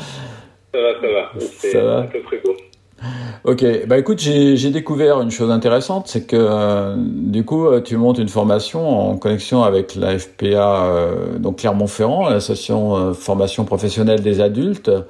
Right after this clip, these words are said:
Speaker 2: sur le métier de cadreur. Alors ça, c'est super intéressant parce que, euh, en fait, ces formations n'existaient pas. Là, je vois qu'il y a dix stagiaires qui sont rentrés en stage.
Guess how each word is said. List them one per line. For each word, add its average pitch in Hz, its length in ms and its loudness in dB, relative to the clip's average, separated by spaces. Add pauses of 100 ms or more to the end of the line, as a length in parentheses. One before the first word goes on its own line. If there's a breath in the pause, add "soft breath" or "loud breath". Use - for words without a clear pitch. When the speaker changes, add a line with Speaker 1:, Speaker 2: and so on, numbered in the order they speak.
(320 loud breath)
Speaker 2:
sur - 220 0
le 107 100 4
métier 135 340 2
de - 80 -10
cadreur. 127 500 2
Alors 90 180 -4
ça, 139 180 0
c'est 101 180 -4
super 120 400 -2
intéressant 117 440 0
parce 226 180 -4
que, 117 100 0
euh, 98 400 4
en 90 100 -6
fait, 110 200 -2
ces 95 120 -6
formations 95 440 -2
n'existaient 95 340 -2
pas. 202 160 0
Là, 170 100 2
je 98 140 -2
vois 110 160 0
qu'il 98 160 0
y - 20 0
a 90 40 -2
dix 120 180 -4
stagiaires 123 480 -2
qui 104 120 -12
sont 107 300 -4
rentrés 104 320 -2
en 101 120 -2
stage. 170 460 0